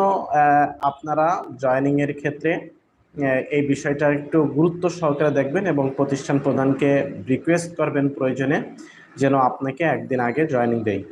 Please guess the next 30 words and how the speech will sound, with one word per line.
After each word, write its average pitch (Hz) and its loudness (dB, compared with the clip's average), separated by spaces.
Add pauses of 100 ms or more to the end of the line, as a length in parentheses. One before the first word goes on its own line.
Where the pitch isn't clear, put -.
(440)
এবং 156 4 (100)
কে 180 0
কোথা 175 -6
থেকে 180 -6
আমাদের 165 2
লাইভটা 143 -2
দেখতেছেন, 151 -2
যুক্ত 143 -4
আছেন, 147 0
একটু 143 -2
কমেন্ট 127 0
বক্সে 127 -2
জানাবেন। 127 2 (880)
আম, 123 2 (1300)
সবাই 139 2
একটু 143 -2
কমেন্টস 139 0
করুন, 147 -4 (320)
যেন 127 -2
জানান 123 0 (120)
কে 139 -2 (120)
কোথা 127 -10
থেকে 127 -10
আমাদের 123 -4
লাইভে 117 0
যুক্ত 113 -6
আছেন। 104 -6 (3250)
আরেকটা 165 -2
বিষয় 190 -4
যেটা 190 2